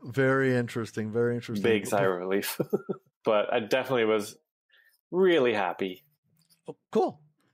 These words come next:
Speaker 1: Uh, very, very interesting to hear that. Dresden, what about you? What was that moment like for you? How did it manifest itself? What was the experience like?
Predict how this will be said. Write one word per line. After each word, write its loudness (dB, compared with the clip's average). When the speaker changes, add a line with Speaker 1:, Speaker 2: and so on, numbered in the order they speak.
Speaker 1:
Uh, 0
very, 0
very 2
interesting -6
to -2
hear 2
that. 0
Dresden, -2
what 0
about 0
you? 2
What 0
was -2
that 2
moment 0
like 2
for -6
you? 2
How -2
did -2
it -4
manifest -2
itself? -4
What -6
was -10
the -8
experience -10
like? -10